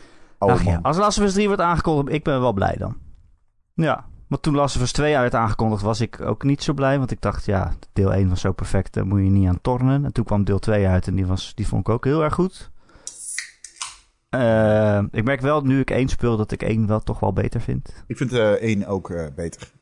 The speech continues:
Speaker 1: Achteraf, ja.
Speaker 2: Want daar zitten ook nog wel wat vrolijke noten in, zeg maar. In plaats van dat je de hele tijd met je gezicht, eh, in de grond wordt geduwd van, eh, en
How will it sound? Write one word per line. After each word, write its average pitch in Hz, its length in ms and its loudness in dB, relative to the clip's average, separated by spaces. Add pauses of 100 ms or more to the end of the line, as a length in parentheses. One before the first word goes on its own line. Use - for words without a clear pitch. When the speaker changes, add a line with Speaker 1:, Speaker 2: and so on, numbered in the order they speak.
(220)
Speaker 1:
Achteraf, - 480 -10
ja. 73 180 -14
Speaker 2:
Want - 160 -8
daar 110 140 0
zitten 123 260 -2
ook 113 140 0
nog - 120 -2
wel 110 220 2
wat 104 160 0
vrolijke 113 400 2
noten 113 440 2
in, 131 180 2
zeg 139 180 -2
maar. 151 240 2
In 135 60 -2
plaats 113 240 0
van - 80 2
dat 107 100 -2
je - 60 -2
de 90 80 4
hele 107 240 2
tijd 135 360 0
met 135 120 -4
je 127 60 -4
gezicht, - 500 -2
eh, 117 360 2
in 117 60 4
de - 100 2
grond 127 340 2
wordt - 160 2
geduwd 117 460 2
van, 107 340 4
eh, 107 60 4
en 101 80 2